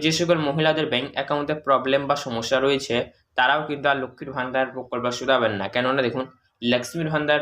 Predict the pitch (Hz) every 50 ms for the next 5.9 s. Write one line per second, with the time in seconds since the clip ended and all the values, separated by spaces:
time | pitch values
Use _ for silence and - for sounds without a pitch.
0 | - - 135 - 143 143 139 143 135 - 127 131 139 139 135 - 139 135 139 143
1 | 143 131 - 120 110 110 143 139 131 107 101 107 104 110 120 120 120 139 135 127
2 | 117 110 107 107 - - 110 - - 131 127 117 - - - - - _ _ _
3 | _ _ - 127 127 123 123 135 143 - - - 151 131 - - 131 131 131 135
4 | 139 135 139 135 135 127 123 127 120 113 117 120 127 120 - 120 120 - 131 135
5 | 143 139 - 123 110 - 135 139 143 135 131 - - 131 120 107 107